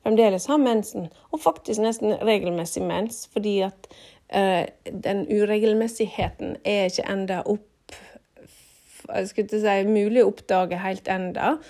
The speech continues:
og kanskje ikke han er der, fordi at det, der er ikke, der er ikke en hormonelle nok endringer til at det blir synlig, men det kan være hormonelle nok endringer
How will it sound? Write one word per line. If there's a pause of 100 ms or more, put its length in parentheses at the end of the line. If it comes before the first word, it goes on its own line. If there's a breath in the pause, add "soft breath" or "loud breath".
(400 loud breath)
og
kanskje
ikke
han
er
der,
fordi
at
det, (340)
der
er
ikke, (840)
der
er
ikke
en
hormonelle
nok
endringer
til (260)
at (100)
det
blir
synlig, (300 loud breath)
men
det
kan
være
hormonelle
nok
endringer